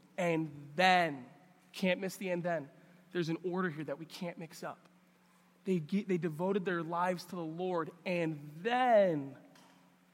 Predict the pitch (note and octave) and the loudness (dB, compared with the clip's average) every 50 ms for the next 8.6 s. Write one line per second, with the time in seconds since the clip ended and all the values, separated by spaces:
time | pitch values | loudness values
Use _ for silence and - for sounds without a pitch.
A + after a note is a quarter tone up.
0 | _ - - F#3 F#3 G3 F#3 F3 D#3 C3+ F#3 G#3+ A#3 B3 B3 B3 A#3 G#3+ A3 - | _ -8 2 6 6 6 6 4 2 2 2 4 6 8 6 6 4 2 -4 -10
1 | - - G#3 F3 - - G3+ G3 F#3+ E3+ E3 E3+ E3 F#3+ F#3+ F#3 E3+ D3+ C#3+ C#3 | -8 -8 -8 -8 -6 -6 -6 -6 -6 -6 -8 -8 -4 -2 2 2 2 2 0 -6
2 | - - - - - - D#3+ D3+ F#3 F#3 F#3+ D3 G3 F#3 E3+ D#3+ E3+ G#3 A3 G#3 | -10 -18 -20 -20 -16 -10 -2 2 4 4 4 2 0 -2 -2 4 4 4 4 4
3 | - - F#3 D#3+ D3 E3 E3 D#3 - - - - - G3 G3 F#3+ G3 - - G3+ | 0 -2 -2 -2 0 -2 -4 -4 -6 -10 -12 0 2 4 4 4 2 0 0 2
4 | F#3+ F#3 F3 E3+ D3 - - F3+ D#3+ E3 F#3 G#3 A3+ A3+ - - - - - - | 4 4 4 2 2 2 0 2 2 2 2 0 -2 -4 -6 -12 -20 -20 -20 -20
5 | - - - G3 F3+ F3 - - E3+ F3 F3 D#3 D#3 D3+ - D3+ D#3+ D#3+ D#3 D3+ | -18 -4 -2 -2 -2 -2 -4 -2 0 0 0 0 -2 -4 -4 -4 -8 -8 -8 -8
6 | D3 C#3+ - - - - _ _ _ _ _ _ _ _ _ _ _ _ _ _ | -10 -12 -16 -20 -20 -20 _ _ _ _ _ _ _ _ _ _ _ _ _ _
7 | _ _ _ _ _ _ _ _ _ _ _ _ _ _ _ _ - F#3 F3+ F3 | _ _ _ _ _ _ _ _ _ _ _ _ _ _ _ _ 2 2 4 4
8 | - G#3+ F#3+ F3 - - F#3+ - - E3+ D3+ - | 4 2 -2 -2 -2 -4 -6 -4 -4 -4 -6 -6